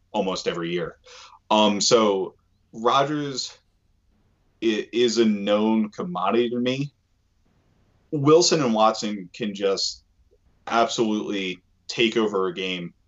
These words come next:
by themselves and do not need help from anybody else to do that at this point, right? I mean, Russell Wilson makes some of the most ridiculous plays and ridiculous throws that, that we've seen from a quarterback, period.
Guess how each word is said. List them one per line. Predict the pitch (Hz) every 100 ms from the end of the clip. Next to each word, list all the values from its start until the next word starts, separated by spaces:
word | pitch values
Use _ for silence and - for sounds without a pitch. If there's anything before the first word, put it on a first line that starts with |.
| _
by | 95 95
themselves | 95 90 - 90 85 85 - - _ _ 104
and | 101 92 - _ _ _ _ -
do | 123 120
not | 117 110 110
need | 101 104 92 - - _ _
help | - 135 123 123 - _ _ _
from | - 120 104
anybody | 107 101 98
else | 92 87
to | -
do | 90 92 85
that | 78
at | - -
this | -
point, | - 69 -
right? | 110 104 95 -
I | 107
mean, | 101 92 - - _
Russell | 160 147 -
Wilson | 120 117 113
makes | 104 92
some | 110
of | 98
the |
most | 95 92 -
ridiculous | 90 - 113 110 101
plays | - 90 90 87
and | - 95
ridiculous | 87 104 92 87 -
throws | 87 87 85 80
that, | 87 - _
that | 101 92
we've | 95 87
seen | 104 92 90 - -
from | 110 101
a |
quarterback, | - 98 87 85 -
period. | 85 85 -